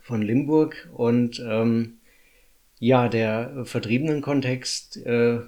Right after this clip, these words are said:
bezieht sich darauf, dass beide meine Eltern, ähm, vertrieben wurden. Und zwar, äh, meine Mutter, ähm, kam aus Lochutzen, das ist im Kreis Mies, also das ist so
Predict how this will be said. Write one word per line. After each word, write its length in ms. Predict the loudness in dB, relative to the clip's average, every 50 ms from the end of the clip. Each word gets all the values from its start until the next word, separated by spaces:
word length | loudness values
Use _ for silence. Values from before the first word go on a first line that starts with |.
| -12 -10
bezieht 320 | -10 -6 -2 -2 -2 -2 -2
sich 120 | -6 -4
darauf, 400 | -2 -2 0 2 2 2 2 2
dass 400 | 0 -2 -2 -2 -4 -6 -8 -6 -2
beide 240 | 0 2 2 4 4
meine 400 | 4 4 4 4 2 2 0 0
Eltern, 840 | -2 -4 -2 -4 -4 -4 -4 -6 -6 -8 -8 -8 -8 -8 -10 -8 -6
ähm, 420 | -4 -2 0 0 -2 -2 -4 -8 -12 _ _
vertrieben 480 | -8 -6 -4 0 2 4 4 4 4 4
wurden. 420 | 6 4 6 6 4 0 -2 -2
Und 280 | -4 -4 -2 -2 -2 -2
zwar, 540 | -2 -2 0 0 2 2 2 0 0 0 -2
äh, 260 | -2 0 0 -2 -4 -6 -12 -20 -20 -20 -20 -20 -20 -20 _ _ _ _ -4
meine 220 | 0 2 4 4
Mutter, 500 | 4 2 4 4 4 4 6 4 4 2
ähm, 340 | 2 0 2 2 2 0 0
kam 300 | -2 -2 0 0 0 0
aus 340 | 0 0 -2 -2 -2 -2 -2
Lochutzen, 760 | -4 -4 -2 -2 -2 -2 -2 -4 -4 -4 -4 -4 -4 -6 -2
das 180 | -2 -2 0 0
ist 160 | 0 0 2
im 140 | 0 0 0
Kreis 300 | 0 -2 -2 -2 -2 -2
Mies, 600 | 0 0 0 0 -2 -4 -4 -4 -6 -6 -8 -12
also 320 | -8 -8 -6 -2 -2 -2
das 160 | -2 -2 -6 -6
ist 140 | -6 -6
so 380 | -4 -4 -4 -4 -4 -6 -8 -12